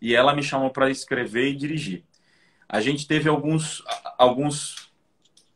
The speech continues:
pensamentos durante esse processo, inclusive eu pensei em não fazer, mas, é,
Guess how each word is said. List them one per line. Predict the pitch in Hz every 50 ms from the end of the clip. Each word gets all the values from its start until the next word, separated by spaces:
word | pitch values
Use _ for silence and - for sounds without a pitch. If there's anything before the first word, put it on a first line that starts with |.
| _ _ -
pensamentos | 143 143 143 143 156 143 135 135 143 165 156 156 143 127 -
durante | - 120 117 127 139 139 143
esse | 135 - -
processo, | - - 110 110 - - 113 113 117 117 - -
inclusive | 135 123 - 113 104 95 110 123 123 127
eu | 127 123
pensei | - 131 123 - - 127 127 147
em | 151
não | 139 135 135 135
fazer, | - 123 117 107 98 104 107 135 - - _ _ _ _ _ _ _ _ _ _ _ _ _ _ _ _ _ _ _ _ _
mas, | - 139 143 156 170 190 185 160 135 - - - -
é, | - 117 127 127 123 127 127 123 123 123 120 120